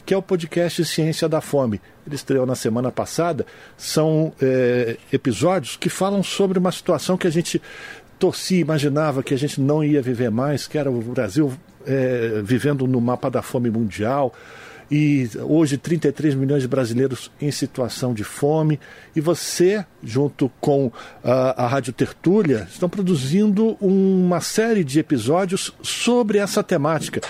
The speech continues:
Eu queria que você falasse pra gente o que é que levou vocês a produzirem essas, eh, eh, esses episódios e de que tratam especificamente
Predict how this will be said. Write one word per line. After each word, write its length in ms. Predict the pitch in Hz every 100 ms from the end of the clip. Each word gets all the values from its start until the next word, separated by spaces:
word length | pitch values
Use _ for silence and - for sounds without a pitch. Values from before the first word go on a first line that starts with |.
| - -
Eu 60 | 202
queria 220 | 220 240
que 100 | 233
você 240 | 220 -
falasse 460 | 214 190 180 - 180 - - -
pra 180 | 170
gente 380 | 127 170 185 - -
o 80 | 156
que 160 | -
é 40 | 233
que 100 | 214
levou 260 | 190 127 170
vocês 640 | 135 - - 170 127 - - -
a 120 | 131
produzirem 680 | 139 123 120 107 113 117 98 - - - -
essas, 440 | 113 107 107 -
eh, 260 | - 117 120
eh, 140 | 123 -
esses 320 | 117 - 104
episódios 600 | 117 123 107 190 160 160
e 80 | 185
de 120 | 190
que 220 | 214 - 247
tratam 560 | - 190 196 196 196
especificamente 880 | 175 - 156 165 - 147 147 156